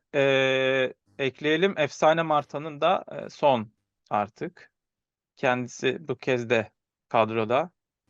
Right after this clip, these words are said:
ama turnuva öncesi biraz böyle de duygulanarak artık, eee, daha başka Martalar, Formigalar, Cristiane'ler olmayacak.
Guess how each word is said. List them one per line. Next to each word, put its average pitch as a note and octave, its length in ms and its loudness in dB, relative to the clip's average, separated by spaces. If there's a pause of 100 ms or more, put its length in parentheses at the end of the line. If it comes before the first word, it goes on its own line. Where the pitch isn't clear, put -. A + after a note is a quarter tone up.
(180)
ama C3 340 -2
turnuva C3+ 400 -2
öncesi B2+ 520 -2 (760)
biraz B2 300 2
böyle B2+ 340 4
de B2+ 40 -12
duygulanarak C3 720 0
artık, - 460 -6 (380)
eee, - 640 -8 (500)
daha B2 300 2
başka B2 480 2
Martalar, A#2+ 560 0
Formigalar, B2 720 0
Cristiane'ler A#2+ 640 -4
olmayacak. C#3+ 680 -4